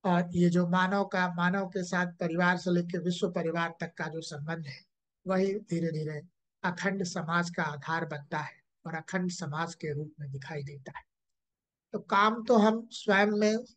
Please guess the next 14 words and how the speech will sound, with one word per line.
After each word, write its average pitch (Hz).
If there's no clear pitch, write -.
मानव 190
से 208
लेके 190
संपूर्ण 185
अस्तित्व 180
तक 175
को 185
समझने 170
का 175
कर 170
रहे 160
हैं, 143
लेकिन 185
उसका 175